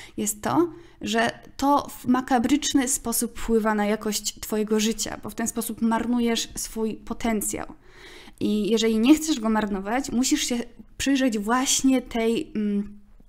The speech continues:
tej działce spraw, które są ważne, ale niepilne. Bo pamiętaj, że napisanie pierwszej książki swojej nigdy nie będzie pilne. <laughs> Przebranżowienie się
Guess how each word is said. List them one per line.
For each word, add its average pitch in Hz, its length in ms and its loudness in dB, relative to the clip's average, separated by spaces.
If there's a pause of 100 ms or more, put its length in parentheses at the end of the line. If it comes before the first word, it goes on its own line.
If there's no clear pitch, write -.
(160)
tej 240 160 2
działce 233 380 2
spraw, - 460 -2 (360)
które 214 260 -4
są 214 220 0
ważne, 269 380 6 (500)
ale 220 200 2
niepilne. 226 640 0 (280)
Bo 214 500 -2 (260)
pamiętaj, 240 540 4
że 220 380 2 (200)
napisanie 247 520 2
pierwszej 247 320 0
książki 254 480 0
swojej 247 520 -2
nigdy 254 420 10
nie 202 120 -2
będzie 208 320 -8
pilne. - 480 -2 (380)
<laughs> - 360 -16
Przebranżowienie 269 760 4
się 277 140 2